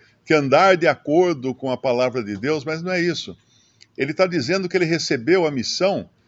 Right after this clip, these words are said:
de completar a palavra de Deus. Paulo deu a pincelada final na palavra de Deus. Paulo fechou a revelação divina.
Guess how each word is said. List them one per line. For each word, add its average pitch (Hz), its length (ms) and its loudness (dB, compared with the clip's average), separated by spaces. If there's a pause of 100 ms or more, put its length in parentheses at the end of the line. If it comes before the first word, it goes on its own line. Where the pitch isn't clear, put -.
(180)
de 143 140 -6
completar 180 1120 -2 (220)
a 123 100 -4
palavra 113 500 2
de 95 140 -8
Deus. 90 520 -12 (760)
Paulo 190 500 4
deu 175 220 4
a 185 60 2
pincelada 180 800 0
final 151 680 -2 (500)
na 123 140 -4
palavra 117 460 0
de 104 120 -6
Deus. 95 540 -8 (420)
Paulo 175 300 4
fechou 180 800 2 (580)
a 127 120 0
revelação 139 720 2
divina. 107 580 -6